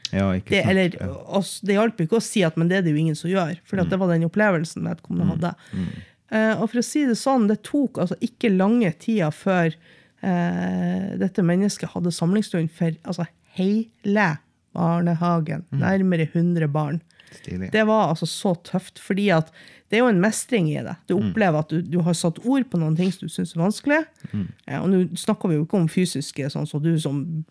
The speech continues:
Speaker 2: det er jo ikke, det kan man kanskje ikke styre i like stor grad.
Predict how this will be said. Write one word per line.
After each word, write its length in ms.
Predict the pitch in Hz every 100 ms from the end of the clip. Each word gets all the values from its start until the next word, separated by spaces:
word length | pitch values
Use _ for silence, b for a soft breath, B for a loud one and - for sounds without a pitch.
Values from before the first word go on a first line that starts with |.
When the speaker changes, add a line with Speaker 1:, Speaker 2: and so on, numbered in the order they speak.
| _
Speaker 2:
det 180 | 175 185
er 100 | 170
jo 20 |
ikke, 300 | 165 160 175
det 140 | 175
kan 120 | - 180
man 160 | 160 160
kanskje 380 | - 180 - 165
ikke 100 | 156
styre 380 | - 208 185
i 20 | 151
like 200 | 151 170
stor 200 | 165 165
grad. 340 | 160 202 190